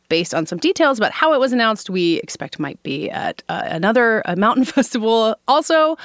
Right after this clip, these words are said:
Um, but we're here to talk about the book because, um, the movie is not out yet.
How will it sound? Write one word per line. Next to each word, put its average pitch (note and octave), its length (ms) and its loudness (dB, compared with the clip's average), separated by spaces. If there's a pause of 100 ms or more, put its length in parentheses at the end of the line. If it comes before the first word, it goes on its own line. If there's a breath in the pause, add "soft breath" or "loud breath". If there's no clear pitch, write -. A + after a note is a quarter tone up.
(340 loud breath)
Um, A3+ 320 2
but D#4 160 0
we're F4 60 0
here F4 100 2
to F#4 60 0
talk F#4+ 160 -2
about F4+ 100 2
the D4 80 -10
book D4+ 220 0
because, E3+ 500 -2
um, D#3+ 300 0
the D#3+ 80 -4
movie D3+ 260 -2
is D#3+ 100 -4
not F#3+ 160 0
out B3 160 0
yet. D#3+ 220 -2